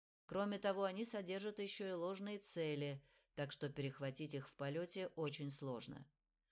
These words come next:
Эти ракеты обладают как раз такой дальностью, чтобы достичь европейской части России и обрушиться на Москву, Санкт-Петербург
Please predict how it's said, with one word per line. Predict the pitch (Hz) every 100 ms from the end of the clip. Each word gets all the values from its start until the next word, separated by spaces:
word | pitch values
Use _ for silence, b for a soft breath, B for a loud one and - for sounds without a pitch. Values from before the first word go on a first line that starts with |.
| b b
Эти | 170 165 185
ракеты | 175 175 208 202
обладают | 180 185 175 185 180
как | 180 -
раз | 180 -
такой | 165 165 175
дальностью, | 156 180 185 185 - 180
чтобы | - 165 160
достичь | 156 156 180 180 -
европейской | 160 156 151 180 170 - 156
части | 165 156 156
России | 139 139 - 185 190 190
и | - 180
обрушиться | 156 143 175 196 185 - 165
на | 156
Москву, | 139 127 - 160 185 190 _ _
Санкт-Петербург | - 190 165 156 151 151 143 170 196 190